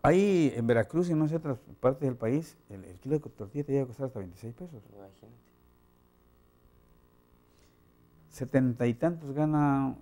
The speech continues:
Speaker 1: un obrero, ¿no? Al día.
Speaker 2: No, pues ya medio día se le fue en tortilla.
Speaker 1: Miren, para empezar, un obrero no puede comer carne. Cuesta ciento veinte el kilo de, de carne de res.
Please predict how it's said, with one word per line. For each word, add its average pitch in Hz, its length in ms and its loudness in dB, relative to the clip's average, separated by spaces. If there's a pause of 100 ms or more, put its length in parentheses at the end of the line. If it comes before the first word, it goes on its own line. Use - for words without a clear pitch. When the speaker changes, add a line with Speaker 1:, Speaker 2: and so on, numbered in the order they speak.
Speaker 1:
un 120 180 -8
obrero, 139 360 0
¿no? 208 300 -6
Al - 140 -14
día. 131 260 -2 (420)
Speaker 2:
No, - 60 -20 (140)
pues 110 100 -18
ya 120 80 -8
medio 127 320 -4
día 127 240 -2
se 107 120 -14
le 104 80 -12
fue 127 160 -14
en 123 60 -14
tortilla. 143 300 -10
Speaker 1:
Miren, 135 280 4 (300)
para 135 160 4
empezar, 135 520 0 (140)
un 147 180 0
obrero 131 440 -2 (160)
no 101 200 -14
puede 107 420 -14
comer 85 320 -18
carne. - 240 -18 (1040)
Cuesta 185 280 -6
ciento 156 280 -4
veinte 156 220 0
el 139 60 -4
kilo 127 340 -4 (1200)
de, 95 260 -14 (140)
de 95 100 -16
carne 117 320 -6
de 117 60 -4
res. 151 320 -8